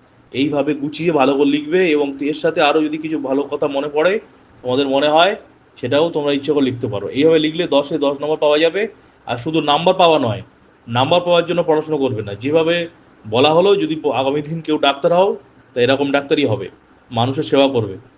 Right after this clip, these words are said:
মানুষ একটা সময় বের করবে মানুষের সেবা করার জন্য। প্রব-, পেশা তো থাকবেই, জীবিকা নির্বাহ করতে হবে, না হলে তোমার বাবা মা, সংসার, সেগুলো চলবে না। কিন্তু তার পাশাপাশি একটা নির্দিষ্ট সময় আজ বের করে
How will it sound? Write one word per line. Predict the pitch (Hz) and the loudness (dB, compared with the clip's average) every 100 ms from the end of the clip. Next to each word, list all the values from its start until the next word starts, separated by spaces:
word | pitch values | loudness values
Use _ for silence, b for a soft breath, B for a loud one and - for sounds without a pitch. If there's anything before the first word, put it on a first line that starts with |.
| _ _ _ - | _ _ _ -6
মানুষ | 123 151 | -2 2
একটা | 139 139 160 | 2 2 -4
সময় | 156 151 156 | 0 0 2
বের | 160 | 0
করবে | 180 170 | 0 -2
মানুষের | 165 143 151 156 | -2 -2 -4 -4
সেবা | 143 135 | 0 2
করার | 131 117 | 2 0
জন্য। | 113 104 95 _ _ _ _ _ - | -2 -8 -10 _ _ _ _ _ -4
প্রব-, | 147 151 147 143 123 | 0 2 4 2 0
পেশা | 156 190 | -2 0
তো | 185 185 | 0 0
থাকবেই, | 156 156 156 123 101 - _ _ _ - | -2 0 0 0 -4 -14 _ _ _ -6
জীবিকা | 143 165 170 | -2 0 0
নির্বাহ | 170 175 170 | -2 0 0
করতে | 170 - | 0 2
হবে, | 175 165 156 | 2 2 -2
না | 147 | 0
হলে | 156 156 | 0 0
তোমার | 160 160 151 - _ - | -2 -2 -4 -8 _ -4
বাবা | 139 151 151 | 0 2 2
মা, | 156 156 151 - - - - | 2 2 0 -8 -20 -20 -8
সংসার, | 147 156 160 151 | -6 -2 0 0
সেগুলো | 156 151 | -2 -2
চলবে | 156 151 143 | 2 0 0
না। | 131 123 - _ _ - | -4 -8 -16 _ _ -14
কিন্তু | 135 147 | -6 0
তার | 151 | 2
পাশাপাশি | 139 147 170 170 | 2 2 2 2
একটা | 165 160 | -2 -4
নির্দিষ্ট | 156 156 160 | -4 -6 -10
সময় | 165 156 160 | -8 -2 0
আজ | 160 156 | 2 2
বের | 160 | 0
করে | 180 208 240 | 2 2 2